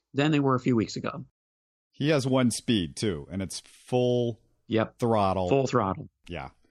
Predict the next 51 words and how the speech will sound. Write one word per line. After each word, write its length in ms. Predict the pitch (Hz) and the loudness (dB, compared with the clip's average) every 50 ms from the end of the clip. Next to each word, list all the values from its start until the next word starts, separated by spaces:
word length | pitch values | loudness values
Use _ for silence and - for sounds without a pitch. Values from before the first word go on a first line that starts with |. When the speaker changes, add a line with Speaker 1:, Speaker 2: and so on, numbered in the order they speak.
| _ - - - - - | _ -20 -20 -20 -10 -2
Speaker 2:
And, 320 | - 127 127 123 120 123 - _ _ - | 0 2 2 4 2 0 -2 _ _ -2
you 120 | 147 143 | 0 2
know, 160 | 139 120 120 | 2 2 0
it, 240 | - 117 139 151 - - | 0 -2 -4 -4 -2 -2
it's 220 | 165 160 135 - | -4 -2 -4 -4
just 300 | - - - 269 247 - | -10 -8 -4 -4 -4 -2
kinda 240 | - - 185 156 127 | 0 0 0 0 0
sad 320 | - - 127 113 117 117 | 0 2 2 2 2 2
that 80 | 110 - | 0 -2
the 80 | - 110 | -2 0
Rockets 360 | 101 101 101 101 - 95 - | 2 2 2 0 -2 -6 -8
couldn't 260 | - - 110 101 98 | -4 -2 -2 -2 -2
find 260 | - - 101 98 101 | -2 -2 0 0 0
any 160 | 98 95 95 | 0 -2 -4
team 220 | 90 - 110 92 92 | -4 -2 -2 -2 -2
interested 440 | 101 101 - - - - 110 104 92 | -2 -4 -6 -8 -6 -4 -4 -4 -2
in 120 | 95 90 | -4 -4
dealing 280 | 78 98 101 104 107 101 | -2 -2 -2 -2 -2 -2
for 120 | - 101 | -4 -4
Danuel 360 | 92 101 98 98 95 92 90 | -2 -2 -2 -2 -2 -4 -4
House. 340 | 101 98 95 98 98 - - - - - _ _ _ | -4 -4 -4 -6 -6 -8 -12 -20 -20 -20 _ _ _
He's 200 | _ - 147 135 | _ -4 -4 -2
an 80 | 120 127 | 0 -2
expiring 480 | 123 - - - - 123 160 190 202 202 | -2 -4 -4 -2 0 0 0 0 -2 -2
contract 520 | - 175 151 147 143 - 156 135 135 - | -2 0 0 0 0 0 -2 -2 -2 0
worth 140 | 127 113 107 | -2 -4 -2
just 300 | - 135 123 - - - _ _ | -2 -6 -6 -8 -10 -20 _ _
four 220 | - 110 120 139 | -6 -2 0 0
million 320 | 143 143 143 143 139 135 123 | 2 2 2 2 2 2 2
dollars. 480 | 107 90 87 85 85 85 92 98 - | 2 2 0 0 -2 -4 -6 -8 -8
He's 160 | - 117 98 | -6 -6 -6
the 80 | 101 98 | -6 -6
type 280 | - - 127 143 156 - | -2 0 0 0 0 -2
of 120 | 139 - | -4 -4
player 360 | - 143 135 131 127 123 120 _ _ _ _ _ _ _ _ - | 0 0 2 2 2 0 -2 _ _ _ _ _ _ _ _ 0
who 120 | 143 139 | 0 0
can 160 | - 131 120 | 2 2 2
get 240 | 117 123 120 113 - | 4 4 2 0 0
hot 300 | - - 123 113 107 - | 0 0 0 0 0 0
off 240 | - 104 113 123 - | 0 0 0 0 -2
the 80 | - 143 | -4 -6
bench 480 | 110 98 101 92 90 98 117 - - - - | -2 -2 -2 0 0 -4 -4 -8 -10 -8 -4
and 220 | 113 127 147 151 | 0 0 0 2
give 140 | 123 143 147 | 2 2 2
you 100 | 139 131 | 2 2
fifteen 440 | 123 - 135 123 - 127 123 117 110 | 2 0 -2 -2 0 0 2 2 0
points 320 | - - - 117 113 107 | -2 -4 -4 -4 -2 -2
on 140 | - 110 98 | -2 -2 -2
any 160 | 101 98 98 | -2 -2 -2
given 320 | 87 80 98 82 87 87 85 | -2 -4 -4 -4 -4 -4 -6
night. 280 | 82 82 85 95 101 | -6 -6 -6 -8 -10